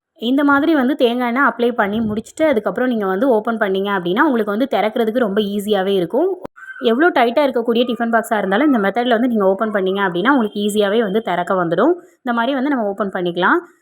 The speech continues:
அஹ், நீங்க வந்து வெளியில ஆஃபீஸ்ல இருக்கீங்க, அந்த டைம்ல வந்துட்டு உங்களுக்கு டைட்டா இருக்கு, நமக்கு வந்து திறக்க கஷ்டப்படுறோம் அப்படின்னா ஃபர்ஸ்ட் முன்னாடியே வந்து இந்த டிப்பை வந்து ஃபாலோ பண்ணிக்கோங்க. என்ன அப்படின்னா, சாப்பாடு நீங்க வைக்கிறதுக்கு முன்னாடியே அதோட விளிம்பு பகுதியிலயும் சரி, அதோட மூடியோட உள் பக்கத்துலயும் சரி,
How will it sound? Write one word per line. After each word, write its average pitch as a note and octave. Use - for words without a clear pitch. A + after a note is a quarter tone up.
அஹ், B3
நீங்க C#4+
வந்து C4+
வெளியில C4
ஆஃபீஸ்ல C4+
இருக்கீங்க, A#3
அந்த G#3+
டைம்ல B3
வந்துட்டு A3+
உங்களுக்கு G#3+
டைட்டா G#3
இருக்கு, G3+
நமக்கு F#3+
வந்து G#3+
திறக்க G#3
கஷ்டப்படுறோம் G#3
அப்படின்னா F#3+
ஃபர்ஸ்ட் A#3
முன்னாடியே C4+
வந்து C4+
இந்த B3+
டிப்பை A#3+
வந்து B3
ஃபாலோ A3
பண்ணிக்கோங்க. F#3+
என்ன A3+
அப்படின்னா, A3
சாப்பாடு B3
நீங்க A#3+
வைக்கிறதுக்கு A#3
முன்னாடியே A3
அதோட G#3+
விளிம்பு B3
பகுதியிலயும் G3+
சரி, A3+
அதோட B3
மூடியோட A#3+
உள் B3+
பக்கத்துலயும் A3
சரி, F#3+